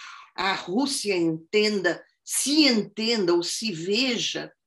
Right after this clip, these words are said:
é, numa situação de, de necessidade de agir por legítima defesa, e daí nós, nós estamos realmente com, passando pelo risco da eclosão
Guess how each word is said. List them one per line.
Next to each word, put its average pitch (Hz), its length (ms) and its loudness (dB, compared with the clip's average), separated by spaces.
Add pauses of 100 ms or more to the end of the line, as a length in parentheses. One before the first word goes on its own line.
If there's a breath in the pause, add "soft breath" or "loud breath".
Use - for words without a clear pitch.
(160)
é, 180 220 2
numa 202 280 0
situação 196 720 -4
de, 170 360 -6
de 175 520 -4
necessidade 180 960 -2
de 170 140 -2
agir 175 500 -2
por 202 120 -6
legítima 180 640 0
defesa, 185 760 2 (720 loud breath)
e 214 140 -4
daí 208 380 2
nós, 240 420 -2
nós 196 380 -4
estamos 202 560 -6
realmente 208 640 -4
com, 247 260 -10
passando 240 540 -6
pelo 226 240 -6
risco 196 400 -8
da 240 160 -6
eclosão 214 720 -4